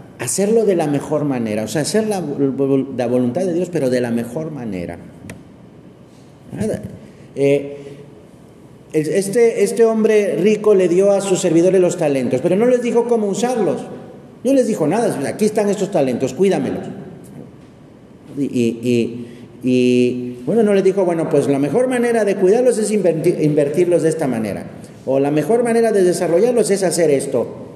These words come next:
Compra esto y luego véndelo y tal, y luego", no, no les dijo, "Ahí están los talentos, ánimo". Pues igual a nosotros nos da esa libertad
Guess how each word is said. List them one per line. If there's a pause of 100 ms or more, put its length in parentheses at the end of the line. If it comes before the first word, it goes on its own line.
(100)
Compra
esto
y
luego
véndelo
y
tal,
y
luego", (440)
no,
no
les
dijo,
"Ahí
están
los
talentos, (880)
ánimo". (600)
Pues
igual
a
nosotros (240)
nos
da
esa
libertad